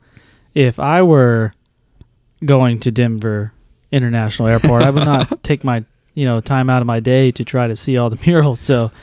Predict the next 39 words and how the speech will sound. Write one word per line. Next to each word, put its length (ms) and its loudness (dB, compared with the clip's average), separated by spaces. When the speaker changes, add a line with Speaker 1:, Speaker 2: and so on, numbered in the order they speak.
Speaker 1:
I 40 0
Speaker 2:
No. 120 4
Speaker 1:
don't 80 2
know 60 2
how 120 0
many 160 0
trips 300 -2
it'll 180 0
be 420 0
before 460 2
I 80 2
see 220 -4
them 200 0
all 200 0
<laughs> 40 -8
because 420 0
I'm 120 -2
not 200 -2
keeping 320 -4
track. 460 -6
But 180 2
I 80 0
can 100 -2
already 160 2
tell 140 0
you, 80 2
I've 100 -4
seen 340 -2
one, 380 0
and 340 -4
I've 160 -6
been 180 -2
there 240 -2
probably 300 -4
four 240 0
or 40 -2
five 260 -6
times. 420 -12
So 320 -10